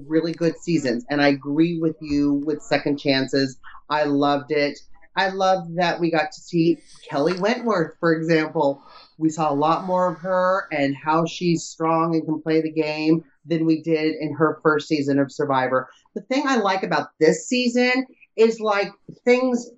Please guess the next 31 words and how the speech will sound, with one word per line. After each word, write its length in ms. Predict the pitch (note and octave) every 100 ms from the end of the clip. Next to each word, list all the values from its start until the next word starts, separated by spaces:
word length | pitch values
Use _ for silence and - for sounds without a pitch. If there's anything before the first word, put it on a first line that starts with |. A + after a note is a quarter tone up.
| -
to 100 | A#3
me 160 | A3+ A3+
kinda 220 | G#3+ G#3+
make 240 | G#3 G3+
more 160 | G3+ F3+
sense. 400 | - F3 A#2+ -
Like, 160 | E3 F#3
I 60 |
loved 460 | G3 G3 G3 G3 - E3+
how 200 | F#3+ F#3
they 360 | G3 F#3+ F#3
last, 300 | F3 E3+ E3+ -
just 200 | A3+ A3+
last 240 | A3 G#3+ A3+
week 280 | A#3 A3 G#3
divided 500 | F3+ F#3+ G3 G3 F#3
up 240 | F#3 F#3 F#3+
the 400 | F#3 F#3 F3+ F3
reward 380 | E3+ F#3 A3 G#3+
challenges. 520 | D#3 C3+ B2 B2 -
So 240 | F3 D#3+ - - -
you 120 | E3 -
played 220 | F#3+ G#3
against 440 | F3 F3 E3 E3+
whoever 320 | F#3+ E3 D#3+ D#3+
wanted 340 | D3 D3+ C#3+
the 60 | C#3
reward. 380 | C#3+ C3+ A#2 -
I 80 | E3
love 320 | D#3+ E3 D3+
that. 200 | C#3 A2+